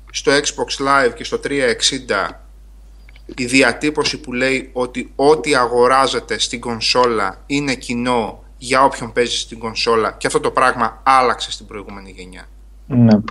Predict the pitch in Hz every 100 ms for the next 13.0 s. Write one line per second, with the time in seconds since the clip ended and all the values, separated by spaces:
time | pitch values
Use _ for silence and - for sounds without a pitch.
0 | - - - - - - - - - -
1 | - - - - - - - - - -
2 | - - 123 127 165 165 170 160 170 175
3 | 160 - 139 - 175 156 135 135 170 156
4 | 135 120 156 165 143 - - 156 131 -
5 | - 160 165 147 - 127 117 151 151 123
6 | 127 151 139 113 - - - - - -
7 | 131 131 127 120 170 196 - - - -
8 | - - - - - - 123 120 - 123
9 | - 175 180 - 135 - 117 117 113 -
10 | - - 123 165 180 165 139 135 151 156
11 | 135 - - 151 185 180 151 131 165 180
12 | 147 131 127 123 113 - 151 147 104 -